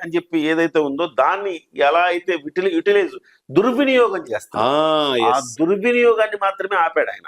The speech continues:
Speaker 1: కరెక్ట్.
Speaker 2: అంతే, అంతే, అంతే. వాస్తవం అది. ఇప్పుడు అమెరికాలో వెళ్ళకపోయినా పక్క దేశ సరిహద్దులు వెళ్ళి ఆఫ్రికా కంట్రీస్కి వెళ్ళి అక్కడి నుంచి అమెరికాలో చొరబాటు బ-, గురైన అక్కడ దాదాపు పదహారు వేల నుంచి పద్దెనిమిది వేల మంది ఉన్నారు భారతీయులు. వాళ్ళు కూడా తిరిగి రమ్మంటున్నారు మోదీ గారు కూడా. ఎందుకు అక్రమంగా వెళ్ళి అక్కడ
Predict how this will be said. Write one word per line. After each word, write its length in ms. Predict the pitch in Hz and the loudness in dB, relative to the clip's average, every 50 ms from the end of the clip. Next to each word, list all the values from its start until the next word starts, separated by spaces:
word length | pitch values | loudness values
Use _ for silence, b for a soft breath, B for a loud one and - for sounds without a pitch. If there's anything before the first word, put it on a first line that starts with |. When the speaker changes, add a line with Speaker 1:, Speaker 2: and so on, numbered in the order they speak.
| - _ - | -20 _ -8
Speaker 1:
కరెక్ట్. 260 | 156 - 156 160 - | -6 -6 -2 0 -2
Speaker 2:
అంతే, 120 | - - - 117 | -2 -2 -4 -6
అంతే, 220 | 131 170 170 214 | -4 -2 0 0
అంతే. 280 | 185 - - - - - - | 0 0 -2 -4 -6 -6 -2
వాస్తవం 340 | 101 123 180 196 - 254 226 | 0 0 0 0 0 0 0
అది. 180 | 156 101 82 - B B B B _ - | 0 0 -2 -6 B B B B _ -4
ఇప్పుడు 180 | 104 120 151 151 | 0 2 2 2
అమెరికాలో 640 | 127 139 160 165 - 175 165 160 160 156 156 156 | 2 0 -2 0 2 2 2 4 4 4 4 2
వెళ్ళకపోయినా 640 | 160 - 113 113 123 127 - _ - 120 117 147 165 | 2 0 -2 -4 -4 -6 -4 _ 0 0 0 0 -2
పక్క 300 | - - 120 - - - | -2 -4 -6 -4 -4 -2
దేశ 260 | 123 123 123 - - | -2 -2 -2 0 0
సరిహద్దులు 420 | 123 113 113 123 120 120 120 113 110 - _ - - - | 0 0 2 0 -2 -2 -4 -8 -8 -12 _ -12 -6 -4
వెళ్ళి 200 | - 104 113 110 | -2 0 0 0
ఆఫ్రికా 280 | 104 - - 117 110 - | 0 -2 -6 -12 -8 -6
కంట్రీస్కి 320 | 104 95 101 92 - - - | -6 -6 -6 -8 -6 -2 0
వెళ్ళి 80 | 117 | 0
అక్కడి 220 | 113 - - 147 156 | 0 -2 -2 -4 -2
నుంచి 300 | 165 165 - 202 208 B B B B _ - | -4 -4 -4 -6 -6 B B B B _ -2
అమెరికాలో 380 | 123 147 160 151 180 156 151 151 - 143 | 0 0 2 2 2 0 0 0 0 0
చొరబాటు 380 | 143 139 147 143 139 139 135 | 0 2 0 0 -2 -2 -8
బ-, 680 | 131 131 131 135 127 127 127 127 123 113 113 113 113 107 - B B B B B B B B 110 110 | -4 0 2 2 2 0 -2 -6 -8 -8 -8 -10 -12 -14 -16 B B B B B B B B -2 0
గురైన 260 | 123 139 143 139 131 131 | 2 2 4 2 2 0
అక్కడ 380 | 123 - 127 123 120 117 113 - _ _ - | 0 0 2 2 2 0 -2 -4 _ _ 0
దాదాపు 260 | 120 123 139 127 131 | 2 2 2 0 0
పదహారు 360 | 123 - 127 127 120 123 123 123 | 0 0 2 2 2 2 2 2
వేల 160 | 127 135 135 | 0 -2 -2
నుంచి 160 | 135 - - - | -6 -6 -2 -2
పద్దెనిమిది 260 | 131 117 117 120 123 | -2 -2 0 0 0
వేల 160 | 127 131 123 120 | 0 0 -2 -4
మంది 120 | 113 104 | -6 -8
ఉన్నారు 260 | 95 92 - - 90 - | -8 -4 -2 -2 0 2
భారతీయులు. 360 | 95 95 - - 90 87 82 B B B B B B _ - | 0 0 0 -4 -10 -18 -20 B B B B B B _ 0
వాళ్ళు 200 | 147 190 233 254 | 2 2 2 0
కూడా 120 | 254 247 | 0 0
తిరిగి 240 | - 233 262 269 294 | 0 0 0 2 2
రమ్మంటున్నారు 520 | 240 214 220 233 226 220 208 151 101 85 - _ _ _ _ _ _ _ - | 0 0 0 -2 -2 0 0 0 0 -2 -6 _ _ _ _ _ _ _ 0
మోదీ 180 | 143 185 220 | 0 2 2
గారు 160 | 196 185 135 98 | 2 2 0 0
కూడా. 180 | 92 82 - - _ _ _ _ _ - | -6 -12 -14 -18 _ _ _ _ _ -2
ఎందుకు 240 | 165 226 254 247 214 | -2 0 0 0 -2
అక్రమంగా 420 | - - 208 214 208 214 202 202 | 0 0 0 0 0 0 2 2
వెళ్ళి 160 | 190 185 185 | 2 2 2
అక్కడ 200 | 175 - - 156 | 0 -2 -4 -6